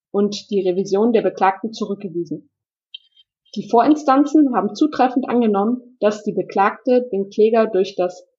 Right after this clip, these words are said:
Inverkehrbringen eines Fahrzeugs mit Abschalteinrichtung, die diese Prüfstandserkennungssoftware hat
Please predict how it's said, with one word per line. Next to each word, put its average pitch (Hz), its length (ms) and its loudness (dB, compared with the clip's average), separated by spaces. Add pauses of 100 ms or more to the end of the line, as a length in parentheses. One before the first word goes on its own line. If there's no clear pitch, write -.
Inverkehrbringen 214 880 0
eines - 260 0
Fahrzeugs 226 580 -2
mit - 160 -6
Abschalteinrichtung, 226 1800 -2 (300)
die 185 540 0
diese 185 280 2
Prüfstandserkennungssoftware 220 2000 -2
hat 220 260 -4